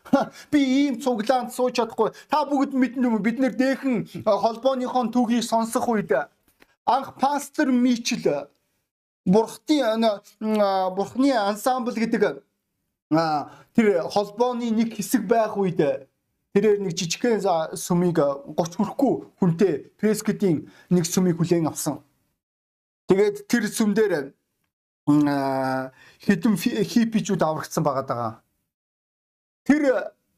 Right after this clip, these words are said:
хипичүүд их хэмжээгээр аврагдах үед тухайн сүм маань тэр хипичүүдийг зүгээр л сүмээсээ гадагшаага хөөсөн. Яг яагаад вэ? Бүгдээр зүгээр ингээд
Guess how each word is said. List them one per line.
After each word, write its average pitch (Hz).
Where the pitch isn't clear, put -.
хипичүүд 247
их -
хэмжээгээр 226
аврагдах 185
үед 175
тухайн 208
сүм 165
маань 165
тэр 170
хипичүүдийг 165
зүгээр 180
л -
сүмээсээ 165
гадагшаага 147
хөөсөн. 147
Яг 139
яагаад 170
вэ? -
Бүгдээр 196
зүгээр 180
ингээд 139